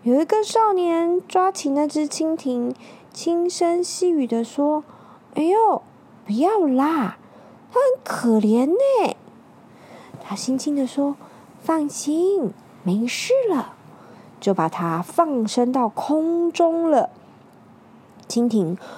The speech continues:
往高空飞去，一副非常高兴的样子。可是你仔细看一看，蜻蜓该有几只脚？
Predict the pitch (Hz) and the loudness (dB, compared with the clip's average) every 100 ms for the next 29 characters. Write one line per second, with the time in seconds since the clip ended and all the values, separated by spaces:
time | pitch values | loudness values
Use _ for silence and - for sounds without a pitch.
0 | 247 - 170 165 294 311 311 330 330 302 | -6 0 0 0 0 2 2 2 2 0
1 | 320 311 320 311 - 302 - - - - | 0 2 0 0 -2 -4 -4 -20 -20 -6
2 | 254 269 403 427 - - 466 554 - 277 | 0 0 2 2 0 0 2 2 0 0
3 | 247 247 269 285 285 269 185 233 208 185 | 0 2 2 2 0 0 2 2 0 -2
4 | - - - - - - - 220 220 330 | -6 -16 -20 -20 -20 -20 0 0 2 2
5 | 285 254 190 240 233 240 208 214 - - | 2 0 -2 -2 0 0 0 0 -4 -8
6 | - - - 330 320 220 233 240 202 190 | -20 -6 0 2 4 2 2 4 2 0
7 | 175 180 180 165 78 | -4 -2 0 0 -2